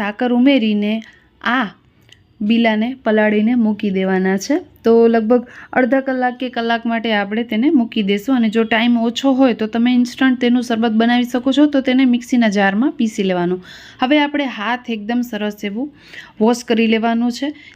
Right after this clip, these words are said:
ત્યાર પછી આપણે ચમચીને અહીં બહાર કાઢી લેશું. તો અહીં આપણે મિક્સર કે બ્લેન્ડરની જરૂરત બિલકુલ નહીં પડે. જો તમારા પાસે ટાઈમ ન હોય ને તો જ તમે મિક્સરનો યુઝ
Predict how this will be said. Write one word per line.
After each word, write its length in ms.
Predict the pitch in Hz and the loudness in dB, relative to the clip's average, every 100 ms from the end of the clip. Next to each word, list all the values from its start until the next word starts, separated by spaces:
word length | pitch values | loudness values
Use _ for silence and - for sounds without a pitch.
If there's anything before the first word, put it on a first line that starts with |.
| - | -4
ત્યાર 160 | 240 247 | -2 -2
પછી 300 | 240 226 254 294 - - | -6 -8 -6 -6 -8 -14
આપણે 260 | 220 226 226 | -8 -6 -2
ચમચીને 420 | 220 220 226 208 208 | -2 -2 -2 -2 0
અહીં 180 | 269 240 | 0 0
બહાર 140 | 190 180 | 0 0
કાઢી 260 | 185 185 196 | -2 -2 0
લેશું. 280 | 214 214 330 - - - | 0 -2 -8 -10 -20 -4
તો 120 | 247 | 2
અહીં 160 | 262 269 | 4 4
આપણે 260 | 247 254 262 269 233 | 2 2 0 0 -2
મિક્સર 360 | 220 - 226 220 | -6 -2 -2 0
કે 120 | 240 214 | -2 0
બ્લેન્ડરની 560 | 208 208 214 220 220 202 | 0 0 0 0 -2 -2
જરૂરત 400 | 208 214 208 208 | -2 -2 -2 -2
બિલકુલ 340 | 214 226 208 | -2 -2 -2
નહીં 160 | 196 196 | -2 -2
પડે. 160 | 208 294 - - | -2 -4 -6 -4
જો 140 | 254 269 | 0 2
તમારા 260 | 277 277 | 2 2
પાસે 160 | 277 277 277 | -2 -2 -2
ટાઈમ 340 | 269 269 262 269 | 0 2 2 4
ન 100 | 302 285 | 4 4
હોય 180 | 254 240 | 2 0
ને 140 | 247 - | -4 0
તો 80 | 269 220 | 2 2
જ 160 | 196 | -2
તમે 260 | 202 214 240 - _ _ 233 | -4 -2 -4 -10 _ _ -2
મિક્સરનો 440 | 240 - 220 220 269 | -2 0 0 0 0
યુઝ 200 | 220 220 | 0 -2